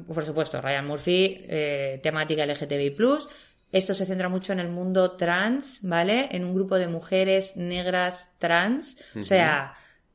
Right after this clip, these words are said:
Speaker 1: el subsuelo de lo
Speaker 2: Es,
Speaker 1: peor
Speaker 2: es en plan, lo tienes
Speaker 1: en
Speaker 2: todo.
Speaker 1: Nueva York en los años ochenta.
Speaker 2: Lo
Speaker 1: O
Speaker 2: tienes
Speaker 1: sea,
Speaker 2: todo,
Speaker 1: que decir,
Speaker 2: bonita.
Speaker 1: te han pisado por todos los sitios que te han dado. Y, bueno, pues es, ha-, habla un poco de, de todo ese mundo.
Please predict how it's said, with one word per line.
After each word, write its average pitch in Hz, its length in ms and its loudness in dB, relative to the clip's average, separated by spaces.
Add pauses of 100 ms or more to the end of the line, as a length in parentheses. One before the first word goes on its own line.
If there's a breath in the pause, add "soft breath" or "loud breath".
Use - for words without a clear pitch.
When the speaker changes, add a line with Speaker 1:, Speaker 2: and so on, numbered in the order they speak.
(240)
Speaker 1:
el 180 140 0
subsuelo 240 1000 4
de 190 160 4
lo 180 120 6
Speaker 2:
Es, 180 60 2
Speaker 1:
peor 214 580 8
Speaker 2:
es 233 60 0
en 104 120 -4
plan, 110 160 2
lo 104 100 2
tienes 202 200 4
Speaker 1:
en 196 80 0
Speaker 2:
todo. 190 100 6
Speaker 1:
Nueva 180 160 8
York 202 220 6
en 202 60 2
los 190 100 0
años 190 180 -2
ochenta. 214 560 2
Speaker 2:
Lo 240 60 4
Speaker 1:
O - 20 2
Speaker 2:
tienes - 160 4
Speaker 1:
sea, 185 100 4
Speaker 2:
todo, 185 200 6
Speaker 1:
que 185 80 6
decir, 165 200 4
Speaker 2:
bonita. - 180 -8 (440 loud breath)
Speaker 1:
te 208 120 4
han 220 180 6
pisado 220 640 4
por 180 160 4
todos 190 280 4
los 185 80 4
sitios 185 220 0
que - 100 -4
te 170 80 2
han 156 140 0
dado. 190 400 2 (400 loud breath)
Y, 202 340 4
bueno, 185 220 4
pues 175 160 -2
es, 175 220 -4
ha-, 165 140 -2
habla 175 260 2
un 185 100 0
poco 190 220 0
de, 175 160 2
de 160 180 2
todo 175 240 0
ese 190 180 -4
mundo. 220 580 0